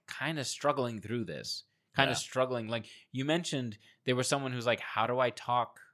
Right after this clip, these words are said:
Speaker 1: how do I talk to my family about
Speaker 2: Mm-hmm.
Speaker 1: it?" Yeah, that's fucking hard, dude. That's
Speaker 2: Yeah.
Speaker 1: hard, especially if they're from a generation before that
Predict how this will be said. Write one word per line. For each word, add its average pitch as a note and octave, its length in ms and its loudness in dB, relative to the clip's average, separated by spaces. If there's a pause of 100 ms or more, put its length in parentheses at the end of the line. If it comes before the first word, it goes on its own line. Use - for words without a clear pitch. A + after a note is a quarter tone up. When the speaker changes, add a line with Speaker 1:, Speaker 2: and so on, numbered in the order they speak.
(180)
Speaker 1:
how - 140 -4
do B2+ 120 0
I B2+ 40 0
talk B2+ 280 -6
to A2+ 60 -8
my G#2 120 -2
family A#2+ 640 -2 (360)
about C#3+ 440 8
Speaker 2:
Mm-hmm. F2 80 0
Speaker 1:
it?" - 140 -14 (500)
Yeah, A3 160 6
that's C4 180 4
fucking B3 220 0
hard, F3 400 4
dude. B3 260 6 (720)
That's B3+ 140 4
Speaker 2:
Yeah. B3+ 180 12
Speaker 1:
hard, D#4+ 160 6
especially B3+ 580 4
if A#3+ 140 -10
they're G#3+ 140 4
from G#3 440 2 (640)
a D#3 80 4
generation G3+ 640 0
before G#3 500 2
that C3 360 6